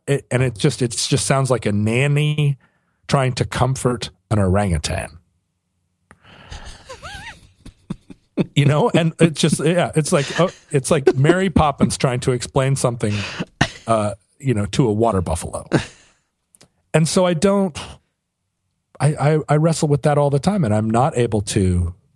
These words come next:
I'm not able to, uh, impose a kind of, like, um,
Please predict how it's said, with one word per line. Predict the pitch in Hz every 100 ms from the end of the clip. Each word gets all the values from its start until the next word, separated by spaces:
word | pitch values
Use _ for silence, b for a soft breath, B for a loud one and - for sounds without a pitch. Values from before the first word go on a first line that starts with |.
| _ -
I'm | 101
not | 107 113
able | 113 117 101
to, | 87 92 90 82 76
uh, | 95 85 85 - _ _ -
impose | 101 - 110 104 101 90
a | 90
kind | 107 98
of, | 92 87
like, | 87 87 - - _ _ _ _ _ _ _ _ _ _ _ _ _ _ -
um, | 92 85 82 78